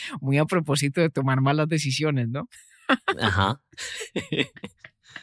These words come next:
Speaker 2: Yo estoy hasta con la tentación de, de, de, así como cuando usted en los capítulos de, de Borges lee una parte,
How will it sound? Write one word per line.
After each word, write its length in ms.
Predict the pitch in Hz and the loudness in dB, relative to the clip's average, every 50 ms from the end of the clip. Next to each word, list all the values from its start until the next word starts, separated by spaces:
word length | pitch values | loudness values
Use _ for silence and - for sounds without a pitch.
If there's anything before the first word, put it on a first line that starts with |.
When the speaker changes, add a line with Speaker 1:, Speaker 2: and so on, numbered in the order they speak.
| - - - - 113 - - - - - - - - | -14 -12 -6 -4 -4 -4 -6 -8 -14 -16 -16 -8 0
Speaker 2:
Yo 100 | 110 117 | 2 4
estoy 200 | 110 - 143 143 | 4 6 6 6
hasta 200 | 151 151 - 139 | 6 6 4 2
con 120 | - 123 117 | 4 4 4
la 80 | 113 | 4
tentación 400 | 101 117 110 98 110 98 110 107 | 4 4 2 2 2 2 4 4
de, 180 | 104 131 135 135 | 4 4 4 4
de, 320 | 123 120 131 123 120 113 110 | 4 4 4 6 6 4 4
de, 240 | 101 98 107 101 98 - | 2 2 2 2 4 2
así 180 | 113 113 - | 0 0 0
como 180 | - - 139 143 | 0 2 2 2
cuando 220 | - 127 113 101 104 | 4 2 2 2 0
usted 160 | 104 - 104 | 0 0 0
en 40 | 104 | 0
los 100 | 117 - | 0 2
capítulos 480 | - 127 104 107 107 120 123 123 107 107 | 0 0 0 0 2 2 2 2 2 4
de, 360 | 110 98 98 95 92 90 85 87 | 4 4 4 4 4 2 0 0
de 120 | 98 101 | 2 0
Borges 540 | 98 98 123 120 117 117 - 139 143 - - - | 4 6 6 6 6 4 2 0 0 0 0 2
lee 240 | 117 127 135 135 131 | 4 6 6 6 6
una 180 | 135 139 127 | 6 4 4
parte, 420 | - 151 170 196 190 - 180 190 | 4 4 4 2 2 -2 -6 -8